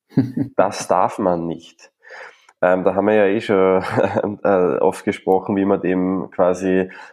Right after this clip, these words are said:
Speaker 2: ähm, entgegen-, entgegnet und, und halt diesen Glaubenssatz auflöst. Nur die, wenn, wenn man sich überlegt, woher kommt der?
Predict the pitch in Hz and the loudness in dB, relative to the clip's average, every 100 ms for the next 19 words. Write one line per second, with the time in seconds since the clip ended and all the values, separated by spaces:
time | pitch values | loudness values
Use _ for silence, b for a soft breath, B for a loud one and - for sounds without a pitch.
0 | B 95 95 95 92 - 95 104 98 - | B 0 2 -2 -4 -4 0 0 2 0
1 | 92 95 104 101 98 95 90 90 82 90 | 0 0 0 2 2 2 0 0 -2 -2
2 | 87 - - - - 87 - - - - | -4 -10 -18 -8 -2 -2 -2 -16 -20 -16
3 | - 95 - 92 82 73 98 - 90 - | -4 -4 -4 -6 0 0 0 -2 -2 -2
4 | 80 95 92 123 - B B B 101 101 | -2 0 0 0 -8 B B B 0 2
5 | 101 92 98 80 95 95 87 92 92 101 | 2 0 -2 0 0 2 2 2 2 0
6 | 92 92 92 95 90 87 104 117 120 87 | 0 0 0 0 0 0 -2 -2 -2 0
7 | 82 | 2